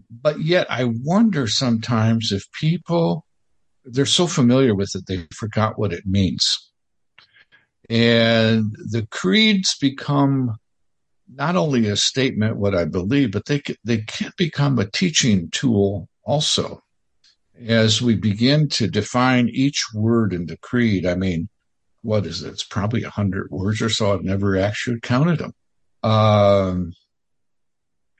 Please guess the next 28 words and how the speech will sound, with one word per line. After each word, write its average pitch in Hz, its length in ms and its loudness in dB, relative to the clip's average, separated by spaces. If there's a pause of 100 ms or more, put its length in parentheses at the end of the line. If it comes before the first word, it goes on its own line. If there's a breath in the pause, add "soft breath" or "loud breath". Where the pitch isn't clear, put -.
(240)
you 131 120 2
know, 117 100 2
it's 131 220 0
a 117 60 2
pretty, 165 540 0 (760 soft breath)
it, 143 160 4
it's 139 300 2
a 120 80 2
short 147 640 2 (160)
statement, 110 800 -4 (580)
and, 123 840 2
uh, 113 300 2 (640)
you 131 100 -8
know, 113 140 0
merely 131 800 0 (720)
praying 156 400 0
a 113 60 2
prayer 117 500 2
as 95 140 -2
a 87 80 -4
rabbit's 110 760 0
foot 107 340 -4
sort 113 380 -2
of 87 140 -4
experience 98 960 -2
doesn't 104 420 -4
necessarily 90 760 -2
save 95 500 0